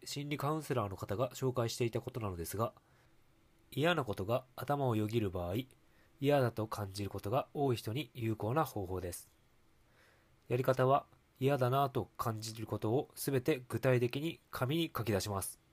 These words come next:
時間は三分ほどやればオーケーです。その後、その紙をビリビリに破いて捨てます。これだけです。人間の脳は、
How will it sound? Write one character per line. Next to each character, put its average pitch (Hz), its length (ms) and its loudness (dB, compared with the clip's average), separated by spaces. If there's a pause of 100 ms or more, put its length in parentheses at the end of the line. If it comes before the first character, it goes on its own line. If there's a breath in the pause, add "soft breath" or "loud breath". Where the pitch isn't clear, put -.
(1500 soft breath)
時 120 100 -4
間 143 220 4
は 143 220 4
三 139 280 -2
分 143 160 0
ほ 139 80 2
ど 147 100 6
や 135 80 6
れ 139 80 6
ば 139 220 4
オ - 80 -2
ー - 20 -10
ケ 92 120 -6
ー - 20 -8
で 87 80 -8
す。 - 180 -14 (1040)
そ - 160 -6
の 160 100 4
後、 110 280 -2 (200)
そ - 140 -8
の 151 80 0
紙 143 260 0
を 101 200 0
ビ 117 80 0
リ 131 100 2
ビ 139 140 2
リ 135 80 -2
に 127 120 2
破 131 160 4
い 127 60 2
て 110 140 -2
捨 - 60 -6
て - 60 -6
ま 92 140 -6
す。 - 180 -12 (760 soft breath)
こ - 100 0
れ 123 80 6
だ 127 80 6
け 117 80 2
で 95 120 0
す。 - 180 -10 (1120 soft breath)
人 156 180 -6
間 165 160 2
の 160 120 0
脳 151 200 4
は、 101 200 2